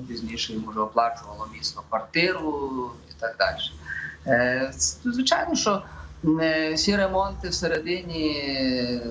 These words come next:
мешканці того двору робили за свій кошт. Е, місто, навіть не місто, а американські благодійники, е, профінансували вставлення вікон, і вони дійсно дуже якісно зроблені, ці вікна нові, дерев'яні.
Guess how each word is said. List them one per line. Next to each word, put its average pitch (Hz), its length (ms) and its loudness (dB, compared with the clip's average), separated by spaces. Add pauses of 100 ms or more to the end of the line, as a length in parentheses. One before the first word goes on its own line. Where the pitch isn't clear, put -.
(200)
мешканці 139 1000 0
того 123 200 4
двору 120 420 0 (100)
робили 107 380 -4
за 127 100 -6
свій 208 260 4
кошт. 214 460 0 (800)
Е, 120 300 6
місто, 165 680 2
навіть 156 300 0
не 151 100 4
місто, 185 360 2
а 143 100 6
американські 147 760 0
благодійники, 139 800 -4 (920)
е, 123 160 6
профінансували 147 840 2
вставлення 139 540 0
вікон, 139 560 2
і 170 60 -4
вони 135 240 2 (220)
дійсно 131 320 -4
дуже 123 360 -2
якісно 120 840 2
зроблені, 147 800 -2
ці 170 160 -8
вікна 165 400 0
нові, 160 380 0
дерев'яні. 147 840 2